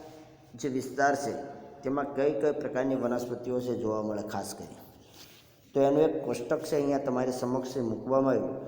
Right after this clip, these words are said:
જેમની અંદર કહેવામાં આવ્યું ઊંચાઈ, ક્ષેત્રીય વિસ્તાર, કેવા પ્રકારના જંગલો હોય અને કેવા પ્રકારના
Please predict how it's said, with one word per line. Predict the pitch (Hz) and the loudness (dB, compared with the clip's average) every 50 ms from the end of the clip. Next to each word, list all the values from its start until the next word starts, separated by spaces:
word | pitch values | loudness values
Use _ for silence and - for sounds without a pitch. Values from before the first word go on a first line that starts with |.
| - - - - - | -12 -14 -14 -12 -6
જેમની | - 117 120 131 131 131 | -4 -2 0 0 0 0
અંદર | 131 127 127 127 | 0 -2 -2 -2
કહેવામાં | 127 127 127 127 127 127 131 127 | 0 0 0 0 0 0 0 0
આવ્યું | 113 - - - | -2 -2 -6 -6
ઊંચાઈ, | 117 113 - 127 123 123 120 123 120 123 - - - - - - - - - - - - - - - _ - _ _ | -8 -4 -2 0 0 2 2 0 0 -2 -6 -8 -10 -12 -14 -18 -20 -20 -20 -20 -20 -20 -20 -20 -20 _ -20 _ _
ક્ષેત્રીય | - - - 107 101 - 107 117 117 117 | -16 -8 -8 -8 -6 -4 -2 0 0 0
વિસ્તાર, | 113 117 - - - 123 120 120 120 120 120 117 - - - - - - - | 0 0 -4 -2 -2 0 2 2 2 0 -2 -2 -6 -10 -10 -12 -16 -14 -12
કેવા | - 113 113 113 107 | -8 -6 -6 -6 -6
પ્રકારના | 107 107 - 120 117 117 110 | -8 -8 -8 -6 -4 -4 -4
જંગલો | 104 107 107 107 113 113 117 117 | -4 -4 -4 -2 0 0 2 2
હોય | 117 117 117 117 117 113 117 - - - - - - - - - - | 2 2 2 2 0 0 -2 -4 -8 -10 -12 -12 -14 -16 -16 -16 -12
અને | - 104 104 | -10 -10 -8
કેવા | 104 - 113 113 113 | -4 -2 0 0 0
પ્રકારના | - - 117 113 113 110 120 147 185 | -2 -6 -6 -6 -4 -2 -2 -2 -2